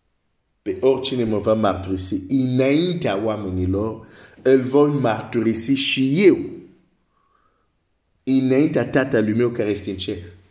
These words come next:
Pe oricine. Deci asta nu este ceva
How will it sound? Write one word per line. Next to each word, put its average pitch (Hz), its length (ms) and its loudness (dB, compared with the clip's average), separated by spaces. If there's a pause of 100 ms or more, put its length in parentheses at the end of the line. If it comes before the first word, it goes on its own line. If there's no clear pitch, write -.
(120)
Pe 170 360 -2
oricine. 214 1040 2 (260)
Deci 117 300 0
asta 160 360 0
nu 143 140 -2
este 170 280 0
ceva 143 520 -4